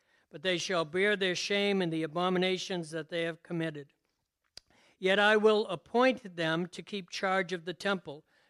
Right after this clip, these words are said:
to do all its service and all that is to be done in it." But the Levitical priests, the sons of Zadok,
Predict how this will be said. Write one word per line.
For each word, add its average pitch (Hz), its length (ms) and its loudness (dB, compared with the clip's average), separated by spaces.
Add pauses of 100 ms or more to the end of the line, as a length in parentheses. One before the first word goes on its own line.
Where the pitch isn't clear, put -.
(140)
to 190 100 -6
do 175 220 0
all 185 260 2
its 214 200 0
service 170 500 -2
and 147 100 -6
all 165 260 0
that 165 140 -2
is 156 200 -6
to 165 100 -12
be 160 140 -8
done 151 300 -6
in 180 200 -4
it." - 180 -12 (540)
But 190 200 2
the 190 100 2
Levitical 185 720 2
priests, 165 560 -6
the 180 140 -4
sons 214 500 2
of 180 140 0
Zadok, 160 760 -2